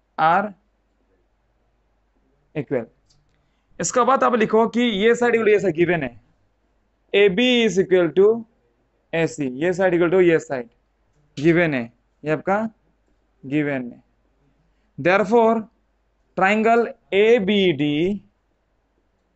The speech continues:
एबीडी is congruent to triangle एसीडी, is congruent to triangle एसीडी, एसीडी।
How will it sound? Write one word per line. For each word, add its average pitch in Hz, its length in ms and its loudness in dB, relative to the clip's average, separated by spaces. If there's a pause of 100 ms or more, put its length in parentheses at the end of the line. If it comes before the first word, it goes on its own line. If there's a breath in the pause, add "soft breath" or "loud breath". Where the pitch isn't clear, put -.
(440)
एबीडी 180 760 2 (580)
is 190 380 -2 (680)
congruent 233 420 0
to 247 160 0
triangle 180 440 0 (220)
एसीडी, 151 720 -4 (880)
is 185 240 -4 (200)
congruent 214 540 -2
to 208 180 0
triangle 160 420 -2 (840)
एसीडी, 165 1040 -2 (600)
एसीडी। 156 880 -2